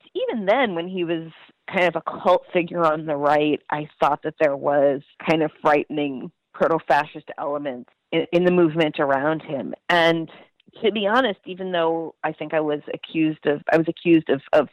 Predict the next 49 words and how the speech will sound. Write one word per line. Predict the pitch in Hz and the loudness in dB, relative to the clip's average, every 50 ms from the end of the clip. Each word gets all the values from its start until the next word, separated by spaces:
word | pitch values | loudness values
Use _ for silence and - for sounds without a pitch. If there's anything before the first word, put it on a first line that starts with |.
| _ - | _ 4
a | 160 | 4
little | 156 160 156 160 | 6 6 4 4
bit | 160 151 | 2 2
of | 147 | 2
hysteria | - 165 165 - - 165 160 170 170 170 170 165 147 143 135 131 - - _ _ _ _ _ - | 0 -2 -8 -4 0 2 4 4 4 4 6 6 6 4 4 2 -2 -8 _ _ _ _ _ -6
in | 175 175 | -4 0
that | 165 160 151 - - _ _ | 0 0 0 -2 -4 _ _
book, | 220 254 - - - - - - - _ _ _ - | 2 2 2 0 -2 -8 -16 -20 -20 _ _ _ -6
at | 175 180 - - | -6 -6 -6 -10
the | 180 | -14
time | - - 196 208 247 | -8 -6 -6 -2 0
I | 202 | 2
wrote | 170 156 170 - | 2 2 0 -2
that | 156 156 - | -4 -2 0
book, | 160 151 - | -2 0 0
I | - - | 0 -2
could | - - 254 | 0 0 -2
have | 277 240 | 0 2
never | 220 190 185 190 196 | 2 2 2 2 0
imagined | 180 165 139 131 - 151 143 139 | 0 2 0 -2 -2 -6 -8 -8
a | 143 | -6
world | 139 139 139 127 131 131 | -2 0 0 0 -2 -4
in | 143 147 | -6 -6
which | 151 - - - - - | -4 -4 -4 -6 -6 -4
Roy | 143 139 139 | -2 -2 -2
Moore | 139 139 135 143 135 | -2 -2 0 0 0
would | 135 131 - - | 0 -2 -4 -6
be | - 117 | -6 -6
in | 127 127 | -6 -6
the | 120 117 | -6 -4
U | 120 - | -4 -4
S | - - - - | -4 -4 -8 -10
Senate. | - - - 85 - - - _ _ _ _ _ | -10 -8 -8 -10 -12 -14 -18 _ _ _ _ _
But | - 240 - 226 | -2 -2 -2 -2
we | 247 247 | -4 -6
just, | 220 - 240 240 233 226 - - - | -4 -2 0 0 0 0 -4 -10 -12
in | - - 208 | -8 -6 -6
this | 208 208 190 - | -6 -6 -6 -2
age | 170 175 185 185 | 0 2 2 2
of | 190 185 | 0 -4
Trump, | - - - 220 226 220 - - | -6 -4 -2 0 0 0 0 -2
we | - 170 165 160 160 151 - _ _ - | -2 0 0 0 -2 -4 -10 _ _ -2
just | - 170 160 - - _ _ - | 0 0 0 -2 -8 _ _ -2
become | 175 165 - - - - - 160 156 151 160 160 156 | -2 -2 -2 -4 -6 -2 0 2 2 2 2 0 -4
progressively | 156 - - 175 156 - 151 147 147 165 - - 170 151 151 156 160 156 156 | -6 -4 -2 -2 -2 0 2 2 2 2 0 0 -2 -2 0 -2 -4 -4 -4
more | 151 151 151 147 147 147 151 | -6 -6 -2 0 0 2 0
and | 156 156 151 | 0 -2 -6
more | 151 147 143 143 147 147 143 143 143 139 143 156 156 - _ _ _ _ _ _ _ | -6 -4 -2 0 0 2 2 2 2 2 0 -2 -6 -12 _ _ _ _ _ _ _
inured | 185 180 175 160 165 175 190 196 147 143 151 | -6 0 2 4 6 6 6 4 4 0 -4